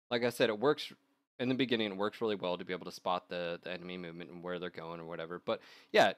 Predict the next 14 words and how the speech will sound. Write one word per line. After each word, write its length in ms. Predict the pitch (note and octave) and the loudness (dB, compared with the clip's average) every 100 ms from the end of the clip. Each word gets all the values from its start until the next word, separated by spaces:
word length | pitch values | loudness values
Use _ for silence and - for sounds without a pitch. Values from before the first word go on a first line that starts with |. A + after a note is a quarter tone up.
| - | 0
I've 160 | C#3 C#3 | 4 4
seen 220 | - D3+ | 6 4
a 40 | A#2+ | 8
lot 200 | A#2+ C3 | 8 8
of 60 | |
battles 360 | A#2+ B2 A#2+ A2+ | 8 8 8 6
happen 300 | A#2 A#2 A2+ | 4 4 2
around 360 | G#2 G#2 G#2 | 2 2 2
these 260 | G2+ G2+ F#2+ | 0 -2 -2
little 160 | G2+ F#2 | 0 4
outposts 520 | G#2+ - C#3 C3+ - | 4 2 0 0 -2
that 120 | C3+ | -4
you 120 | C3+ | 0
have, 340 | C3 C3 C3 | 2 2 0